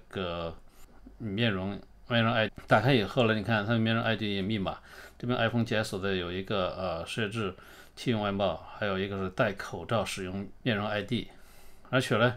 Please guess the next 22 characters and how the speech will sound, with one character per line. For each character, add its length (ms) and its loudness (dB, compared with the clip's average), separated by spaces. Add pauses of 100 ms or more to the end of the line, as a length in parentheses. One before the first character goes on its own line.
还 200 2
可 180 -2
以 60 0
戴 180 6
上 160 4
眼 160 2
镜 400 2 (100)
重 220 -4
设 220 0 (160)
面 180 -2
容 120 -2
I 120 -4
D， 140 -6
我 80 -6
们 140 -6
再 160 -4
尝 280 -10
试 140 -8
试 300 -4
一 20 -6
下 160 -8
啊。 280 -12